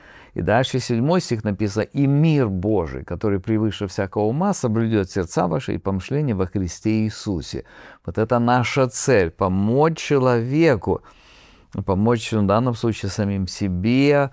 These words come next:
прибыть во Христе, потому что в Нём мир.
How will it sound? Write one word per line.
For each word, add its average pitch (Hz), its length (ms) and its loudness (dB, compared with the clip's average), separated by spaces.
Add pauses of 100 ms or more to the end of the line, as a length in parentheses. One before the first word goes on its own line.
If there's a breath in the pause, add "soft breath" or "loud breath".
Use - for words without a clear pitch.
(320 soft breath)
прибыть 107 600 2
во 147 140 4
Христе, 127 640 0
потому 104 240 2
что 95 220 -2
в 90 140 0
Нём 107 320 2
мир. 95 520 -4